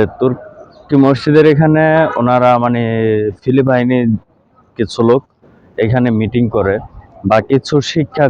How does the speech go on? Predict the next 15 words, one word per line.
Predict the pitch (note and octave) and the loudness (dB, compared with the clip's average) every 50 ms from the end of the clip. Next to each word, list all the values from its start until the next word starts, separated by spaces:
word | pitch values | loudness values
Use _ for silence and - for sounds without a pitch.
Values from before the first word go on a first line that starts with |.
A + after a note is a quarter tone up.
| A2 | 0
গ্রহণ | A2 B2+ C3 C3+ B2 A#2+ G#2 | 0 0 -2 -2 -2 -2 -4
করে, | G#2 F#2+ G2 A#2 C3 - - _ _ _ _ _ _ _ _ _ _ _ _ | -2 -2 -2 -4 -6 -10 -18 _ _ _ _ _ _ _ _ _ _ _ _
তো | - A#2 A#2 G#2+ - | -4 -4 -4 -2 -2
কিছু | C#3 B2+ - C#3+ C3+ - - | -4 -4 -2 -4 -4 -4 -4
শিক্ষা | - C3+ - - D#3+ C3 A2 | -6 -6 -2 0 0 2 4
দেন | A#2+ A#2 A#2 A#2 A2 | 4 2 2 2 0
আর | G#2+ G2 - | -2 -2 -2
কি। | - A2 - - - _ - - - - - _ - - | -4 -4 -4 -6 -14 _ -20 -20 -20 -20 -20 _ -6 0
তো | - A#2 | 2 2
এই | A#2+ G#2+ | 2 4
যে | B2 A#2+ G#2+ | 2 2 2
দেখতে | B2+ - - B2 A2 A#2+ | 0 0 0 -2 0 0
পাচ্ছেন | A#2+ A2 - - C#3+ C3+ C#3 - _ _ _ _ _ - - - - - - - | 0 -2 -2 -2 -2 -2 -2 -4 _ _ _ _ _ -18 -18 -18 -18 -8 -2 0
অনেকগুলা | C4 C#4 C4 D#3+ D#3+ D#3+ C#3+ | 2 2 4 4 4 4 4
কবুতর | D#3+ D#3+ D#3+ D3+ E3+ | 2 0 2 2 0